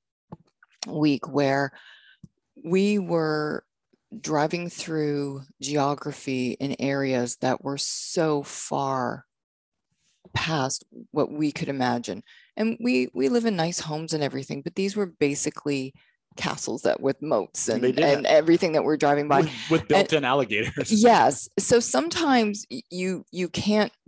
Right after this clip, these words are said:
Speaker 1: dream bigger, or you can't envision bigger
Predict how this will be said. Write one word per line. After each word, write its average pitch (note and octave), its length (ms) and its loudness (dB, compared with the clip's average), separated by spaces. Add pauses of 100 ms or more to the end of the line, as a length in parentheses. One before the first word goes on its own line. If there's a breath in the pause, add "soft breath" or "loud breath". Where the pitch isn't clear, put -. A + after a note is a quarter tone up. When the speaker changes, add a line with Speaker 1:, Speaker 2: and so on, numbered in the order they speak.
(160)
Speaker 1:
dream G3 380 0
bigger, D3+ 320 2
or C#3 100 2
you D#3 80 2
can't F3+ 280 -4
envision D#3+ 480 -2
bigger C3+ 420 2